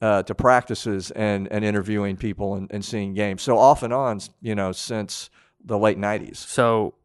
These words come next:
Speaker 2: do you remember a time? 'Cause for me, I don't think I ever remember a time where people are this excited about a season. Maybe that's just because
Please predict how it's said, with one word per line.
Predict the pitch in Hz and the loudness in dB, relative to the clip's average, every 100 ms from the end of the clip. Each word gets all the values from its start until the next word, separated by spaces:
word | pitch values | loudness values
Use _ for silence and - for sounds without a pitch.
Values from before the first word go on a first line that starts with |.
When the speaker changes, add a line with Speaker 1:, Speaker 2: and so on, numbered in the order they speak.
| - | -20
Speaker 2:
do | 127 131 | -10 -6
you | 131 160 | 0 2
remember | 180 151 120 135 147 117 | 6 6 6 4 6 4
a | |
time? | - - 110 110 120 | 2 -4 -4 -2 -2
'Cause | 131 131 123 - | -2 -4 -4 -10
for | - 131 | -6 -2
me, | 123 139 139 | 2 2 2
I | 117 | 0
don't | 120 131 | 0 -2
think | 123 143 | -2 0
I | 120 | 0
ever | 101 113 120 | -2 -2 -2
remember | 107 104 113 110 110 107 - _ _ | -4 -6 -4 -2 0 -2 -6 _ _
a | 107 | -12
time | - - 110 107 101 | -10 -4 -2 -2 -6
where | 95 | -8
people | - 113 104 | -6 -6 -4
are | 95 92 | -4 -6
this | 98 98 98 - | -8 -8 -8 -10
excited | - - - 98 85 | -14 -14 -12 -12 -10
about | 76 82 87 | -8 -8 -8
a | |
season. | 117 80 73 90 80 - - _ | -8 -10 -12 -14 -16 -18 -20 _
Maybe | 123 117 | 0 2
that's | 113 110 | 2 0
just | - 101 | -2 -6
because | 113 123 107 101 | -4 0 0 -2